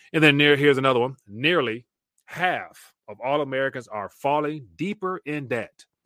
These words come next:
as inflation continues to boost cost. So this is what, uh, we're being sold. They're literally shoving panic and fear down our throats.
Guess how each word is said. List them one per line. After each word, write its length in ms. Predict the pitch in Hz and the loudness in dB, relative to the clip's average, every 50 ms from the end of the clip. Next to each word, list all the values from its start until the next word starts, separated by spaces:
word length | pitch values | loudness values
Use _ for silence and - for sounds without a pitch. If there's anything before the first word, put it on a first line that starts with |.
| _ - | _ -10
as 180 | 107 110 104 | -8 -8 -8
inflation 520 | 107 98 92 - 131 135 143 135 - 143 135 | -10 -12 -10 -6 -4 -4 -4 -4 -6 -12 -12
continues 600 | - 110 98 - - 135 135 127 127 127 120 - | -12 -14 -14 -10 -10 -8 -8 -8 -8 -10 -10 -10
to 120 | - 101 | -12 -12
boost 520 | 85 82 80 117 120 123 127 - - - - _ - | -12 -12 -10 -10 -8 -8 -10 -12 -14 -18 -20 _ -20
cost. 560 | - - - 110 87 - - - - - - _ _ _ _ _ - - _ _ _ _ _ | -14 -8 -6 -6 -6 -6 -10 -16 -16 -18 -20 _ _ _ _ _ -20 -20 _ _ _ _ _
So 360 | - - 139 123 120 117 113 - _ _ _ _ _ _ _ _ _ | -4 0 2 2 2 0 -2 -4 _ _ _ _ _ _ _ _ _
this 180 | - 147 147 - | -4 -4 -2 -2
is 120 | 151 120 | -4 -2
what, 260 | 127 135 135 135 - - | 0 0 0 0 0 0
uh, 180 | 131 123 120 117 | 0 0 2 2
we're 140 | 123 131 | 2 0
being 220 | 120 113 120 113 107 | 0 0 -2 -4 -4
sold. 440 | - - 143 127 120 110 107 104 95 | -4 -2 0 2 2 2 0 0 -2
They're 160 | 113 107 104 | -2 -4 -4
literally 380 | 104 117 139 151 139 117 104 | -4 -2 -2 -2 -2 -2 -6
shoving 640 | 98 - - - 143 143 135 117 120 110 101 98 90 _ _ _ _ _ _ _ _ _ _ _ _ - | -8 -10 -8 -4 -2 -2 -2 -2 -4 -8 -8 -12 -16 _ _ _ _ _ _ _ _ _ _ _ _ -10
panic 440 | - 160 156 147 127 113 110 - | -4 -4 -2 -2 -4 -6 -10 -12
and 160 | - 107 95 - | -14 -14 -14 -16
fear 460 | - - - 156 143 123 113 104 98 | -10 -4 -2 0 0 0 0 -2 -4
down 300 | 87 117 117 120 120 110 | -2 0 0 0 0 -2
our 120 | 104 98 | -4 -6
throats. 580 | - - 127 131 117 98 - - - - - | -6 -4 -2 0 0 -2 -4 -8 -16 -16 -16